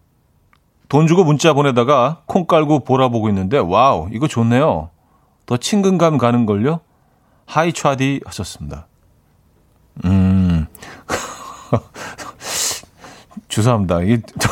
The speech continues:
<laughs> 돈 내고 문자 보냈다고 하시니까 왠지 우리가 무슨 뭐 이렇게 <laughs> 약간 갑질을 하고 있는 것 같아서. 아, 근데 이제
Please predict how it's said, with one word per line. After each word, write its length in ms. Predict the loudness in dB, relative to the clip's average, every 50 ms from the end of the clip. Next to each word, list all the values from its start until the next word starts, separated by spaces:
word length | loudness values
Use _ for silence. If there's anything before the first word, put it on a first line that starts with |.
| -4 -8
<laughs> 360 | -14 -14 -16 -18 -20 -14 -2
돈 180 | 2 4 6 6
내고 200 | 6 6 4 4
문자 280 | 2 0 2 2 2
보냈다고 440 | 4 4 2 2 2 2 2 2 2
하시니까 440 | 0 0 0 -2 2 2 0 2 2
왠지 400 | 2 2 2 0 0 -2 -2 -4 -6 -10 -14 -12 -12 -12 -12 -12 -6 -2
우리가 360 | 0 2 2 2 2 2 2
무슨 320 | 2 2 4 2 2 2 4
뭐 160 | 4 2 2
이렇게 240 | 2 0 0 -2 -2 -2 -6 -20 -20 -20 -20 _ _ _ _ _ -8 -8 -8
<laughs> 640 | _ _ -10 -10 -10 _ -14 -14 -12 -12 -12 -14 -8
약간 200 | -2 -2 -2 -2 -2
갑질을 460 | -4 -4 -4 -4 0 2 4 4 4
하고 200 | 4 4 2 2 4 4
있는 160 | 4 4 4 4
것 120 | 4 4
같아서. 680 | 2 0 0 0 -2 -2 0 2 2 2 2 0 -2 -4 -10 -20 -18 -18 -18 -18 -16 -8 0
아, 120 | 0 2
근데 180 | 2 4 2 2
이제 220 | 2 0 0 -2